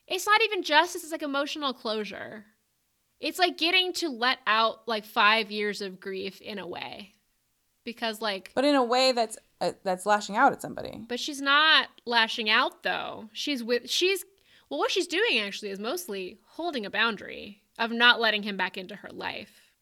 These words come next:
Speaker 1: And he feels bad about it, and that's fine. Like, he deserves to feel bad about that 'cause he did abandon her. <laughs> Fault or
Speaker 2: Okay.
Speaker 1: not, Julie, he abandoned
Speaker 2: No, no,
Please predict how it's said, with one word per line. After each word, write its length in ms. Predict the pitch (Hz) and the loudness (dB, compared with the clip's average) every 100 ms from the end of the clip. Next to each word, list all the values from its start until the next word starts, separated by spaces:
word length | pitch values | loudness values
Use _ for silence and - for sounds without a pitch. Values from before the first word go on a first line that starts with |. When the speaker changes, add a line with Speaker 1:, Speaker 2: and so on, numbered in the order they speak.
| _ | _
Speaker 1:
And 140 | 233 | -2
he 180 | 247 330 | 2 4
feels 260 | 349 269 247 | 4 2 4
bad 220 | 277 320 | 6 6
about 260 | 226 208 202 | 6 2 2
it, 180 | 208 - | -2 -2
and 200 | 233 226 | -4 -2
that's 240 | 220 214 - | -4 -4 -8
fine. 420 | 277 233 202 190 | -8 -8 -10 -12
Like, 120 | 202 | -14
he 300 | - 233 226 - | -6 -6 -6 -10
deserves 360 | 208 196 208 202 | -10 -6 -6 -6
to 60 | 208 | -8
feel 160 | 202 | -6
bad 220 | 196 262 | -2 -2
about 240 | 247 185 196 | -2 -6 -6
that 200 | 190 190 | -10 -10
'cause 140 | - - | -12 -16
he 80 | |
did 180 | 202 196 | -16 -16
abandon 400 | 214 196 214 202 | -14 -12 -12 -12
her. 200 | 190 214 - _ _ | -10 -10 -12 _ _
<laughs> 260 | _ _ _ | _ _ _
Fault 480 | - - 277 349 392 | -10 2 4 6 6
or 40 | |
Speaker 2:
Okay. 100 | 427 | 8
Speaker 1:
not, 340 | 403 392 392 - | 10 12 10 6
Julie, 440 | 311 294 262 269 | 0 4 4 2
he 300 | 240 - 349 | 0 -2 0
abandoned 300 | 381 359 339 | 2 4 6
Speaker 2:
No, 100 | 440 | 6
no, 80 | 480 | 8